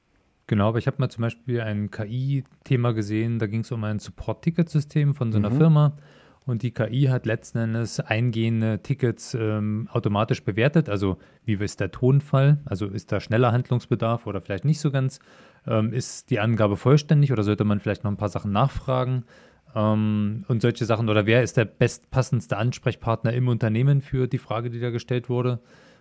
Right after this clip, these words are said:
Speaker 1: Ähm, das fand ich ganz interessant, auch wenn ich das mit der, mit dem Tonfall eher kontraproduktiv finde, weil nur wer am lautesten schreit, heißt nicht, dass er am erste, als erstes bedient wird,
Speaker 2: Mhm.
Speaker 1: aber der, der Use Case geht ganz klar in die Richtung, statt dass da ein First Level sitzt, der sich die Mail anguckt und überlegt, was er damit macht,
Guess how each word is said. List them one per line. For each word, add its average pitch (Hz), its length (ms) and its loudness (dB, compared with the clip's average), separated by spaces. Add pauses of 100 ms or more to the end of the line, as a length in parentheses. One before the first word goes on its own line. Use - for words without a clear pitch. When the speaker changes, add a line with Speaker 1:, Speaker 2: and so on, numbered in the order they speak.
(140)
Speaker 1:
Ähm, 113 160 -2
das 127 120 0
fand 151 160 4
ich 143 80 -4
ganz 139 180 0
interessant, 139 600 0
auch 110 100 -6
wenn 127 100 4
ich 127 120 -4
das 123 140 -2
mit 120 140 -2
der, 110 180 2
mit 113 200 0
dem 113 100 2
Tonfall 139 560 4 (160)
eher 117 160 2
kontraproduktiv 143 800 -2
finde, 143 260 2
weil 107 240 -2 (300)
nur 113 140 2
wer 104 80 2
am 101 80 -2
lautesten 107 400 -2
schreit, 107 320 -2
heißt 104 260 -4
nicht, 113 180 -6
dass 104 120 -6
er 107 100 -6
am 104 120 -8
erste, 107 380 -8
als 107 200 -10
erstes - 280 -10
bedient 120 320 -6
wird, 123 120 4
Speaker 2:
Mhm. 107 60 2
Speaker 1:
aber 101 200 0 (640)
der, 113 140 6
der 120 120 4
Use 156 280 6
Case 139 200 4
geht 131 160 2
ganz 131 240 4
klar 123 140 4
in 117 80 2
die 113 80 2
Richtung, 143 380 4
statt - 220 -2
dass - 220 -4
da 117 140 2
ein 110 100 0
First 139 260 0
Level 113 240 2
sitzt, 143 340 -2
der 113 280 0
sich - 200 -8
die 110 100 -4
Mail 113 240 2
anguckt 123 360 -4
und 117 80 0
überlegt, 110 340 0
was 113 120 -2
er 113 60 0
damit 104 200 -2
macht, 110 340 -6